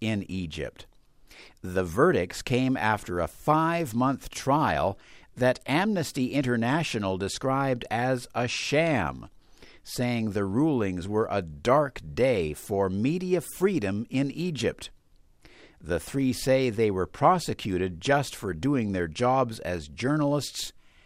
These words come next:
Foreign Affairs Minister John Baird says Canada is working to get Fahmy released. At the twenty fourteen World Cup in Brazil, Uruguay star Luis Suarez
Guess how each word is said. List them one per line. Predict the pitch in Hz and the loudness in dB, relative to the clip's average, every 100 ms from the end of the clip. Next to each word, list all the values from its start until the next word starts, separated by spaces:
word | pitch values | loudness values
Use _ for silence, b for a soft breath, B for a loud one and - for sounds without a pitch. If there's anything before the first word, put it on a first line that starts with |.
| b b | b b
Foreign | - - 143 135 110 | -20 -2 2 2 2
Affairs | 92 - - 147 135 110 | -2 -2 2 2 2 0
Minister | 110 117 107 - 95 | -2 -4 -4 -6 -6
John | 73 107 131 135 113 | -2 0 0 0 -2
Baird | 95 139 101 82 82 b b b | 0 2 4 2 -2 b b b
says | - 123 113 - | -6 -2 0 -2
Canada | - 143 151 135 98 92 - | -4 0 2 2 0 -2 0
is | 147 165 135 | 0 0 0
working | 135 180 185 82 73 b b - | 0 0 0 -4 -6 b b -10
to | 107 | -4
get | 101 120 87 - | 0 0 0 -6
Fahmy | - 139 127 95 82 78 | -6 -2 0 0 -4 -6
released. | 95 95 92 87 60 - - - _ _ - - - b b b - | -2 0 0 -2 -4 -12 -16 -18 _ _ -20 -20 -20 b b b 2
At | 120 110 | 2 2
the | 117 | 0
twenty | 110 - 190 240 - 127 | 0 2 2 2 2 -2
fourteen | - 190 185 - 190 202 165 113 | 0 2 2 0 -4 0 0 0
World | 127 196 175 127 | 2 4 2 0
Cup | - 185 - | 0 0 0
in | 165 147 | 0 2
Brazil, | 104 107 95 156 214 85 95 - b _ | 2 2 4 6 6 6 0 -4 b _
Uruguay | 110 110 196 269 160 107 117 113 | -4 2 4 6 4 4 4 4
star | 110 - 147 151 151 151 | 2 0 2 4 4 2
Luis | 123 123 127 165 214 220 - | 2 2 4 2 0 -4 -8
Suarez | - - 113 139 202 147 87 73 82 87 | -10 -6 2 6 8 6 4 2 -2 -6